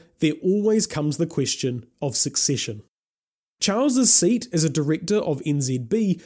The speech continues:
was taken by his third son, Hugh.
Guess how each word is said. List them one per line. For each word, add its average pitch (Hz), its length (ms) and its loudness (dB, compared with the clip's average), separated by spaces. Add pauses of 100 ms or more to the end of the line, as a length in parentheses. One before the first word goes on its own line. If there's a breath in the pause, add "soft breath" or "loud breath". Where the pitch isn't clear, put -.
(100)
was 208 160 2
taken 160 460 0
by 143 180 -4
his 139 240 0
third 123 400 -4
son, 139 400 0 (360)
Hugh. 123 380 0